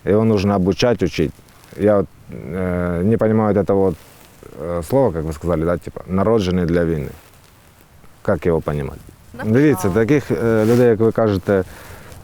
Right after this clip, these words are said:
Speaker 1: е, «рожден для війни», да, е, я видел, знаю такого одного, ну, знал.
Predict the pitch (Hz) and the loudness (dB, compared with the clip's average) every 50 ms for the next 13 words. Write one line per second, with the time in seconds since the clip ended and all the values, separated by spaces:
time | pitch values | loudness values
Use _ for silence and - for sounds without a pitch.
0 | - - 95 90 78 73 60 - - - - - - - - - - 104 107 110 | -14 -10 -6 -6 -4 -6 -6 -8 -12 -18 -20 -20 -20 -20 -20 -10 -4 0 0 2
1 | 101 98 120 120 104 110 113 110 117 117 127 139 156 165 156 - - - - - | 2 2 2 4 4 4 4 4 2 2 2 2 2 2 0 -2 -6 -8 -2 0
2 | 85 87 85 - - - - - - - - - - - - - - 73 71 58 | 0 0 0 -4 -10 -16 -18 -16 -16 -16 -18 -18 -18 -16 -14 -12 -10 -8 -8 -10
3 | - - - - - - - - - - 165 175 190 208 175 127 107 98 110 135 | -10 -14 -18 -20 -20 -20 -20 -12 -4 0 2 2 4 4 4 4 2 2 2 2
4 | 139 110 90 - 80 - - 82 73 71 67 67 67 76 107 127 117 87 85 95 | 2 0 0 -2 -2 -2 -2 0 0 0 -2 -2 -4 -2 0 0 0 2 0 0
5 | 87 78 - | 0 0 -2